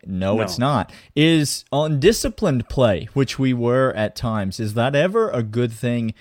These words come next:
Speaker 1: No, it's not.
Speaker 2: No.
Speaker 1: It's not characteristic of this Georgia team. And I thought for good chunks of the first half, this Georgia team looked really off. Now, that being said, they gave up a touchdown on the opening drive of the game,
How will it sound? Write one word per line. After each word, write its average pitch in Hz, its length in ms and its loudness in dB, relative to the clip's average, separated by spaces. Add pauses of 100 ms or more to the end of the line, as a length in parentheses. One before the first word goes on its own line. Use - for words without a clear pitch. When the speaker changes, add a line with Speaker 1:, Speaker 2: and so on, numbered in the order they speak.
(520)
Speaker 1:
No, 160 420 2
it's 123 220 -4
not. 226 240 0
Speaker 2:
No. - 60 0
Speaker 1:
It's - 120 -6
not 131 160 0
characteristic 135 680 0
of 110 100 -10
this 110 160 -4
Georgia 117 340 -4
team. 190 400 -2
And 135 80 0
I 117 60 0
thought 151 280 -4 (540)
for 143 180 0
good 123 580 0
chunks 170 360 -2
of 143 100 -4
the 123 80 -6
first 151 380 -2
half, 196 400 -4
this 143 180 -4
Georgia 180 300 -4
team 175 400 -4
looked 143 360 -4 (140)
really 156 560 -2 (160)
off. - 580 -4
Now, 127 200 -2
that 151 160 0
being 151 200 -2
said, 113 600 0 (380)
they 143 100 4
gave 165 180 2
up 123 140 -2
a 127 40 -12
touchdown 160 380 0
on 127 80 0
the 120 120 2
opening 160 360 0
drive 139 300 -2
of 110 100 -4
the 110 100 -2
game, 123 520 0